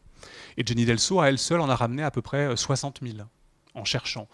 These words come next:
En gros, son travail, c'était d'aller fouiller les entrepôts en Allemagne pour trouver les livres qui ont été spoliés, et de les récupérer et de les ramener. Donc un boulot de fourmi qui est fait sur, euh, sur trois, quatre ans, pas plus, hein. Euh, et, euh, et c'est quelqu'un pour nous d'important, et ça a été un, un,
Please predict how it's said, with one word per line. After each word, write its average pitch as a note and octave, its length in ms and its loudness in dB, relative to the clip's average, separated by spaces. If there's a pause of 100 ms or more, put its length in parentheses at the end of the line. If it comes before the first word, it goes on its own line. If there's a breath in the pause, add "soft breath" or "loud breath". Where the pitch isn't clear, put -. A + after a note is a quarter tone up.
(160 loud breath)
En A2+ 120 -6
gros, C#3 160 4
son C3 140 -2
travail, D3 360 8
c'était C3+ 240 2
d'aller A2+ 220 0
fouiller D3+ 260 2
les C3+ 160 6
entrepôts C3 480 4 (640)
en A2+ 100 -4
Allemagne C#3 440 0 (240)
pour - 160 -2
trouver C#3 240 2
les C#3+ 120 0
livres G#2+ 380 -10
qui - 120 -14
ont A2 40 -8
été B2+ 140 -4
spoliés, G#2 340 -10 (220)
et - 80 -14
de G2+ 60 -6
les A2+ 80 2
récupérer B2 540 -4
et B2+ 60 -10
de A2+ 60 -14
les C3+ 80 -6
ramener. A2+ 300 -8 (460 loud breath)
Donc A2 140 -8
un A#2+ 60 4
boulot C3 200 2
de - 40 -10
fourmi C3+ 340 -2
qui - 120 -12
est A2 40 -4
fait - 140 -8
sur, G#2+ 280 -8
euh, G2+ 340 -8 (560)
sur - 80 -10
trois, - 160 -6
quatre - 240 -2
ans, G#3 80 0
pas C#3 100 -2
plus, - 300 -6
hein. F3 80 -10 (500 loud breath)
Euh, G#2+ 260 -6
et, C#3 280 -4
euh, G#2+ 360 -6
et G#2+ 140 -10
c'est B2 140 -6
quelqu'un C#3 280 0
pour B2+ 160 -2
nous C#3 80 -2
d'important, C3 480 -2
et B2 120 -2
ça A#2+ 120 0
a A2 40 4
été E3 260 -2
un, B2 180 0 (880 soft breath)
un, G#2+ 160 -16